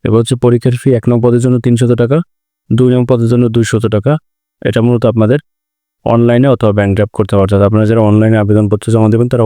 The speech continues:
অনলাইনের মাধ্যমে ফি জমা দেবেন এবং যারা পোস্ট অফিস বা সরাসরি আবেদনপত্র জমা দেবেন তাদের মূলত ব্যাংক ড্রাফট করতে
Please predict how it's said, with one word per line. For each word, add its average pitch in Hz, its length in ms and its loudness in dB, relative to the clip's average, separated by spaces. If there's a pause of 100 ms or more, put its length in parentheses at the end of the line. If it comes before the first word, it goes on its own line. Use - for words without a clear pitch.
অনলাইনের 110 340 2
মাধ্যমে 110 300 0
ফি 120 180 -2
জমা 113 220 2
দেবেন 135 240 2
এবং 107 100 2 (100)
যারা 110 160 2 (600)
পোস্ট 123 240 -2
অফিস 127 220 0
বা 120 140 2
সরাসরি 113 340 2
আবেদনপত্র 110 460 0
জমা 110 200 2
দেবেন 139 220 2
তাদের 101 260 -2
মূলত 104 200 0 (460)
ব্যাংক 110 280 0
ড্রাফট 107 260 0
করতে 110 180 -2